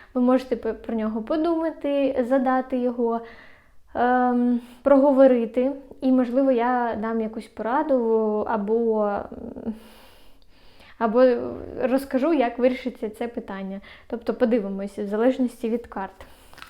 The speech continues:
Так. Дивимось. Дивимось.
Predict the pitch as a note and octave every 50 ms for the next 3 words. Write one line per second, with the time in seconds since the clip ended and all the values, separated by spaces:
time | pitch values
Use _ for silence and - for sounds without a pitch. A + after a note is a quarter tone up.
0 | - - _ - A3+ G3+ - - - - - - - - - - - - _ _
1 | - - - - - - - _ _ - - - - - - - - - - -
2 | - - - A#3+ B3 A3 G#3 G3 F#3+ G3 G3+ - - - - - - - - -
3 | - - - - - - - - - _ _ - - - G3+ G3 F#3+ G3 G3+ A3
4 | B3+ D4 F4 G#4 G4+ - - -